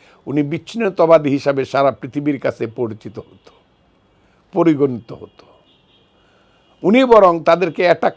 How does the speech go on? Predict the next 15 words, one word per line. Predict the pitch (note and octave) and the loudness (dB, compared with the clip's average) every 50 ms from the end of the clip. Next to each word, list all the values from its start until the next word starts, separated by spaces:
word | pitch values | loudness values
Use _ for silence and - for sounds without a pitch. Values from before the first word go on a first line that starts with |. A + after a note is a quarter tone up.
| - | -2
করার | F#3+ E3+ D#3 C#3 | 0 2 2 2
সুযোগ | - - - D3 C3 B2+ B2+ G#2 F#2+ F#2 | 0 -2 -8 -8 -6 -6 -8 -10 -12 -16
দিছে | F2 - - - - _ _ _ _ _ _ _ _ _ _ _ _ _ _ _ | -20 -20 -20 -20 -20 _ _ _ _ _ _ _ _ _ _ _ _ _ _ _
এবং | - C3 D3 D#3+ E3+ | -4 -2 0 0 0
অ্যাটাক | E3 F3 E3+ - A3 G#3 - - | 0 -2 -2 0 -2 -4 -2 0
করার | A3+ G#3+ A3 G3+ | 0 0 0 0
সুযোগ | - - G#3 F#3+ F3 F#3 E3 D#3 | -2 -4 -6 -2 -2 -4 -2 0
দেওয়ার | E3 E3+ E3 D#3+ D3 C3 | 2 4 4 4 4 2
কারণে | - C#3 C#3 C3+ C3+ C#3 C3+ | -2 -2 -2 -2 -2 -2 -2
আমরা, | C3+ C3+ - - C#3 D3+ D3+ D3+ E3+ F#3 F#3 F#3 F3 - - _ _ _ _ _ _ _ _ _ _ _ _ - | -4 -4 -4 -4 -4 -4 -4 -2 0 2 4 2 2 0 -4 _ _ _ _ _ _ _ _ _ _ _ _ 0
তারা | D3 D3+ E3 F3 F3+ F3 | 2 4 4 6 6 4
আক্রমণকারী, | E3 - - - F3+ E3+ D#3+ D#3+ E3 D#3+ D3 - C#3+ D3 C#3+ C#3+ | 4 2 -2 -2 0 0 0 2 0 -4 -4 -2 -2 0 0 -2
পাকিস্তানের | C3+ - - - C#3 - G#3 D#3+ - - - F3 F3 F#3 F#3 F3+ | -4 -4 -2 -4 -4 -4 -8 -10 -8 -4 -2 -2 0 0 2 4
আক্রমণকারী | F3+ D#3 D3+ C#3+ - _ - E3+ D#3 D3+ D3+ D3 C#3 A#2+ - C#3 C3+ C3 C3 B2+ | 4 4 2 2 -2 _ -4 -4 -2 -2 -2 -4 -4 -4 -2 -4 -2 0 -2 -2
এবং | B2 C3+ C#3+ | -2 -2 -4